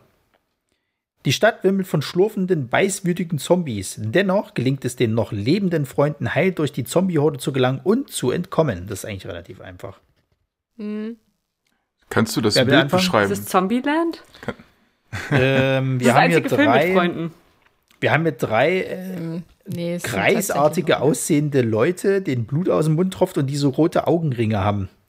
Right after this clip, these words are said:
Speaker 2: Also
Speaker 1: Also,
Speaker 2: Zombies.
Speaker 1: es sieht nicht wirklich aus wie ein Zombie. Ich hä-,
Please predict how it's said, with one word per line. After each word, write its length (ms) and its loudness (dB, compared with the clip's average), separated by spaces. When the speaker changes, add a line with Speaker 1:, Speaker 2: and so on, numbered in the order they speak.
Speaker 2:
Also 180 2
Speaker 1:
Also, 100 0
Speaker 2:
Zombies. 580 -2
Speaker 1:
es 140 0
sieht 240 0
nicht 260 2
wirklich 300 0
aus 180 0
wie 60 -2
ein 80 -2
Zombie. 240 2
Ich 100 -6
hä-, 100 2